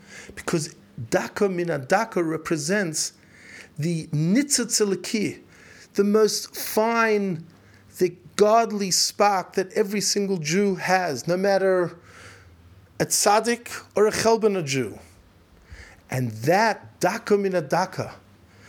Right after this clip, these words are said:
that nitzitz eliki within every single Jew, is revealed on Yom Kippur, bringing kapara, bringing atonement,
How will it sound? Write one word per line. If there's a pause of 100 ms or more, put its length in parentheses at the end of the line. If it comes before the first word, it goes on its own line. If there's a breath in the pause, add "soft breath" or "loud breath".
(220 loud breath)
that
nitzitz
eliki
within
every
single
Jew,
is
revealed
on
Yom
Kippur, (1300 loud breath)
bringing
kapara, (800 loud breath)
bringing
atonement,